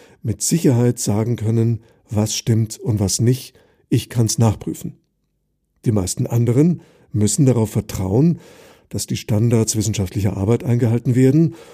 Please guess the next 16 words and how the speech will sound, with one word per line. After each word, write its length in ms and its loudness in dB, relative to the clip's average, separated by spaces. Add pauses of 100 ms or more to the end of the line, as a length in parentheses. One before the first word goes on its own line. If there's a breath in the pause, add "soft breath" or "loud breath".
(140 loud breath)
und 280 0
die 100 0
Peer 420 0
Reviews 400 0
funktionieren. 760 -4 (380)
Und 300 2
auch 280 -2
Wissenschaft 640 -2 (100)
irrt 240 2
natürlich. 680 -6 (220)
Schönes 360 0
Beispiel 440 -2
aus 160 -4
Daniel 320 -2
Kahnemanns 520 -2
Buch. 360 -2